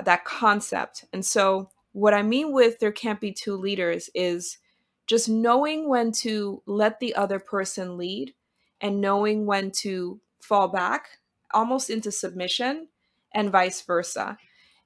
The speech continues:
And something that I recognized that I used to struggle with was feeling that being in my feminine energy, being submissive, right, was a weakness,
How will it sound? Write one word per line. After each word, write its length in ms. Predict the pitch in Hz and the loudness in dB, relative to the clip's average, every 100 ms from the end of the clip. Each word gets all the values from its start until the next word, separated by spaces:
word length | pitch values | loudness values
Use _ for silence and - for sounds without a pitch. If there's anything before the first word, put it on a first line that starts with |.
| _ _ _ - | _ _ _ -2
And 220 | 220 214 | 0 0
something 500 | - 269 269 330 320 | 2 2 2 -4 0
that 120 | 277 | 4
I 140 | 233 226 | 6 6
recognized 760 | 220 190 220 220 220 226 226 196 | 4 -2 -4 -4 -2 -2 -4 -2
that 100 | 185 | 0
I 60 | |
used 280 | 185 196 - | -2 -4 -8
to 60 | 175 | -10
struggle 400 | - 196 220 202 | -4 -2 0 -2
with 280 | 180 180 180 _ _ _ | -4 -6 -8 _ _ _
was 260 | 196 185 - | 0 2 0
feeling 580 | - 233 247 269 277 233 | -6 -2 0 0 0 -2
that 340 | 202 190 190 | 0 -2 -4
being 220 | 208 220 | -2 -2
in 80 | 240 | 0
my 120 | 220 | -2
feminine 500 | 196 202 180 202 202 | -4 -4 -4 -4 -4
energy, 560 | 196 196 185 196 196 196 - - _ | -6 -6 -6 -6 -6 -8 -16 -20 _
being 260 | 202 196 196 | -2 -2 -2
submissive, 1000 | - 196 175 170 175 - 202 196 202 208 | -2 -2 -4 -4 -4 -4 -2 -2 -4 -8
right, 420 | 190 185 202 254 254 _ _ _ _ - | -2 2 2 2 -2 _ _ _ _ 0
was 140 | 196 | 2
a 60 | 180 | 0
weakness, 720 | 180 175 170 - - - - | -2 -8 -10 -12 -12 -14 -16